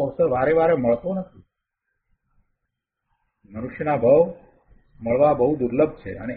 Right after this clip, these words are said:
એમાંય પાછો એવો ભાવ કે જેમાં જૈન દર્શન મળ્યું હોય, આ બધી સુવિધાઓ મળી હોય, આટલી સમજ મળી હોય અને પછી પોતે ધર્મ નહીં કરે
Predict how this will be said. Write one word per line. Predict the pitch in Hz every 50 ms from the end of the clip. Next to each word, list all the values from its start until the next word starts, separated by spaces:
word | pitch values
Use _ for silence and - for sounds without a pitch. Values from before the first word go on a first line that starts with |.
| 120
એમાંય | 117 120 135 151 165 180 175 -
પાછો | 156 151 151 - 165 151 139
એવો | 139 139 156 165 160 131
ભાવ | 127 135 135 123 107 - - - _ _ _ _ _ _ _ _ _ _ _ _ _ _ _ _ _ _ _ _ _ -
કે | 123
જેમાં | 104 113 123 127 135 143 143 151 156 156 156 139 -
જૈન | - 117 120 147 156 151
દર્શન | 147 135 - - - 156 139
મળ્યું | 131 120 123 135 135 127
હોય, | 120 104 104 - - _ _ _ _ _ _ _ _ _ _ -
આ | 127 139
બધી | 147 147 139 -
સુવિધાઓ | - 127 123 123 120 131 143 143 143 147
મળી | 143 139 135 139 139 135
હોય, | 131 131 127 127
આટલી | 120 123 120 - - 139 135 -
સમજ | 127 113 117 139 143
મળી | 135 131 131 135 139 135
હોય | 131 135 135 131 -
અને | - 180 190
પછી | - 180 156 - - 180 170
પોતે | 180 170 165 175
ધર્મ | 165 139 139 139 - -
નહીં | 147 151 165 160
કરે | - 170 165 160